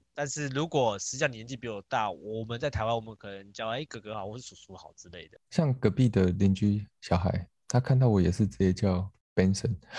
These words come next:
Speaker 2: <laughs> 然后他看到他隔壁邻居的爷爷奶奶，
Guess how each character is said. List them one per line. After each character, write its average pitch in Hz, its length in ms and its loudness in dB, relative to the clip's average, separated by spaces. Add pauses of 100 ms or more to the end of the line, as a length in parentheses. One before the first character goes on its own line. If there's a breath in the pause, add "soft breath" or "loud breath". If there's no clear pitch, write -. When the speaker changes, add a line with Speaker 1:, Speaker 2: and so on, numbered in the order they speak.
(140)
Speaker 2:
<laughs> - 1300 -2
然 - 140 8
后 127 120 4 (200)
他 151 100 6
看 139 240 4
到 131 180 4 (360)
他 123 180 6
隔 110 340 6
壁 143 200 4
邻 98 240 6
居 107 160 4
的 98 120 4
爷 92 200 6
爷 104 160 8
奶 90 220 6
奶， - 300 0